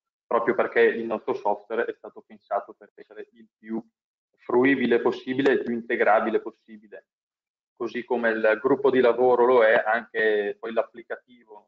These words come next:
ha seguito la stessa strada di apertura a qualsiasi canale, non vincolandosi appunto a una marca specifica di sensore piuttosto che a un fornitore unico di, di mappe o,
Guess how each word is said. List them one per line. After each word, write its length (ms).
ha 160
seguito 320
la 80
stessa 400
strada 460
di 180
apertura 1000
a 380
qualsiasi 440
canale, 440
non 180
vincolandosi 680
appunto 480
a 100
una 220
marca 460
specifica 540
di 80
sensore 600
piuttosto 580
che 280
a 160
un 220
fornitore 500
unico 480
di, 140
di 160
mappe 560
o, 180